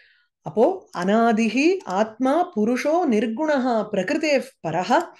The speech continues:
பிரத்யக்தாமா ஸ்வயஞ்சோதிர் விஸ்வம் ஏன சமன்விதம். ஏன எந்த ஆத்மஸ்வரூபத்தினால, எந்த ஒரு ஸ்வயஞ்சோதி ஸ்வரூபத்தினால இந்த விஸ்வமே பிரகாசிக்கிறதோ அதுதான் அனாதி, ஆதி இல்லாதது. ஆத்மஸ்வரூபமாக சொல்றோம்,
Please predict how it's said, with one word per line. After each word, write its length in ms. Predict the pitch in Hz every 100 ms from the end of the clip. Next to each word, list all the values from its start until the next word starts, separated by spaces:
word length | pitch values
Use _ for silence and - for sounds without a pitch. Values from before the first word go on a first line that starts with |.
| - _ _
பிரத்யக்தாமா 880 | 233 240 359 277 226 254 226 220 330
ஸ்வயஞ்சோதிர் 840 | 359 208 262 302 254 226 190 262 330
விஸ்வம் 420 | 185 196 285 294 226
ஏன 240 | 180 175
சமன்விதம். 640 | 302 247 208 214 160 180 247 170 - - - 208 175 208
ஏன 260 | 262 320 349 381
எந்த 220 | 277 262 311
ஆத்மஸ்வரூபத்தினால, 1160 | 240 254 320 311 294 294 285 277 254 196 185 311 -
எந்த 260 | 226 311 349
ஒரு 160 | 302 233
ஸ்வயஞ்சோதி 540 | 214 240 320 320 320
ஸ்வரூபத்தினால 760 | - 269 285 277 269 226 185 269
இந்த 200 | 330 269
விஸ்வமே 420 | 214 214 320 330 330
பிரகாசிக்கிறதோ 840 | 254 220 269 294 - 247 180 170 277 - - - _ _
அதுதான் 600 | 180 196 226 214 240 330 392 _ _ _ _ 208
அனாதி, 580 | 202 214 185 160 196 320 - _ _ _ _
ஆதி 240 | 185 262 311
இல்லாதது. 760 | 220 247 254 226 196 190 208 381 - _ _
ஆத்மஸ்வரூபமாக 960 | 202 - - 339 330 311 302 262 233 214
சொல்றோம், 420 | 202 190 226